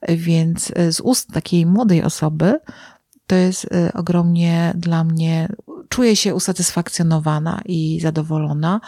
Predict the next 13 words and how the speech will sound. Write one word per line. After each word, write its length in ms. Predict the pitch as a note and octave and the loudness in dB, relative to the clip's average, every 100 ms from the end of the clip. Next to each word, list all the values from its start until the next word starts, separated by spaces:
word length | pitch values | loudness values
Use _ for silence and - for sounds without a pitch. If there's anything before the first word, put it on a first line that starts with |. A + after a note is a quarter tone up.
| - - | -14 -16
szczęśliwa 600 | - C#4+ C#4+ D4+ F3+ C#3+ | -6 -2 0 2 0 0
chyba. 320 | - E3+ - - | -4 -6 -6 -2
Oni 340 | F#3 G3+ A3 | 2 4 4
dają 440 | G#3 F#3+ F#3+ F#3 F#3 | 4 2 4 4 2
mi 180 | F#3 F#3 | 2 2
ogromnie 580 | F3 F#3 F#3 F#3 F#3 F#3 | 0 2 2 4 4 4
dużo 340 | G3 F3 E3+ | 2 0 2
energii, 560 | F3 E3+ D#3+ D#3 F#3+ C#4 - - - - | 4 4 2 2 2 2 -4 -18 -6 2
uwielbiam 400 | G3+ G#3+ F#3 F3 | 4 4 4 2
z 80 | |
nimi 160 | F3 F3 | 4 2
rozmawiać. 720 | E3 D#3+ D#3 D3+ E3 G#3+ - - - - - - - | 2 0 0 0 0 -2 -4 -14 -18 -18 -20 -8 0
E, 240 | E3 D#3+ | 2 2